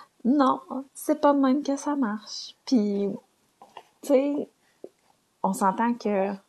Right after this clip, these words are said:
Ouais, il y a des choses qui vont être différentes la journée que je vais juste, ben, bref.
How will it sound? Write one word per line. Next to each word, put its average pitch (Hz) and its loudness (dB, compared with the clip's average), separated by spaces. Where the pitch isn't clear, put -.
Ouais, 214 2
il 214 2
y 202 4
a 196 2
des 175 0
choses 190 -2
qui - -16
vont 160 -4
être 156 -4
différentes 160 -6
la 170 2
journée 160 -4
que 147 -2
je 180 -4
vais 143 2
juste, 175 -6
ben, 185 4
bref. - 0